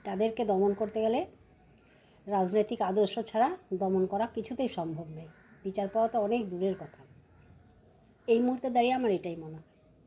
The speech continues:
কিন্তু বিচারের যে অবস্থা, বিগত কয়েক বছরের অভিজ্ঞতা থেকে বলছি,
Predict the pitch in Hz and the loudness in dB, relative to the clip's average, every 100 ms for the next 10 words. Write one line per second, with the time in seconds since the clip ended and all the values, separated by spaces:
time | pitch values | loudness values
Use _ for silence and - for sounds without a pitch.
0 | - - - - - - - - - _ | -20 -20 -20 -20 -20 -20 -20 -20 -20 _
1 | _ - - - - - - 311 285 254 | _ -20 -20 -20 -20 -14 0 4 6 6
2 | 254 277 311 302 240 190 233 - 196 185 | 6 6 6 8 8 8 2 0 -4 -4
3 | - - - - 220 226 247 254 247 214 | -6 -18 -20 -10 -2 4 4 4 4 4
4 | 214 226 226 254 220 196 214 240 247 254 | 4 2 2 4 6 6 4 2 2 0
5 | 233 190 180 170 156 208 | 0 0 0 -2 -6 -8